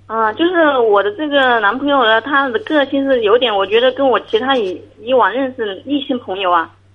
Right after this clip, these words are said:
呃，很不一样。他刚刚认识我的时候，他给我的印象就是说，他说他结了婚之后，他，他说他的老婆跟他只，只要不，不需要沟通，只要在一起就可以了，我就觉得很不能理解。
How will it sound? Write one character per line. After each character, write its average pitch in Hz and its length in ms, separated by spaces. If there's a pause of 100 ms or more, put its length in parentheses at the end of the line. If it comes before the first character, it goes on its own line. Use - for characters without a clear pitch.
(340)
呃， 185 480
很 196 200
不 233 80
一 269 200
样。 285 240 (340)
他 294 160
刚 294 300
刚 302 160
认 294 200
识 262 80
我 208 120
的 196 100
时 214 100
候， 233 140
他 240 160
给 220 120
我 220 160
的 190 80
印 247 140
象 247 140
就 240 80
是 233 180
说， 220 160 (280)
他 247 100
说 277 80
他 285 140
结 277 180
了 254 100
婚 269 240
之 269 80
后， 262 100 (180)
他， 254 160 (140)
他 269 160
说 254 100
他 269 140
的 247 80
老 180 200
婆 185 280
跟 240 140
他 254 140
只， - 340 (320)
只 196 80
要 220 480 (720)
不， 320 100
不 359 140
需 339 160
要 277 120
沟 247 220
通， 262 280
只 - 80
要 247 120
在 269 180
一 254 160
起 - 240
就 226 120
可 190 200
以 196 80
了， 175 180
我 214 100
就 302 80
觉 - 120
得 247 80
很 202 200
不 262 100
能 269 100
理 233 240
解。 185 240